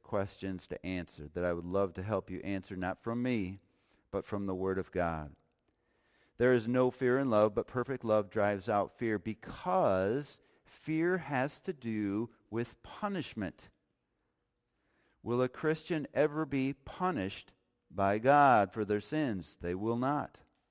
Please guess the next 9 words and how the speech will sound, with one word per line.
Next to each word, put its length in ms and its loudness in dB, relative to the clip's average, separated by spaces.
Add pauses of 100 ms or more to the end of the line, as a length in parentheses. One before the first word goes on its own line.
(1040)
The 100 -4
one 420 -2
who 220 -6
fears 800 -4 (200)
has 220 -10
not 440 -4
been 260 -4
made 720 -4
perfect 600 -8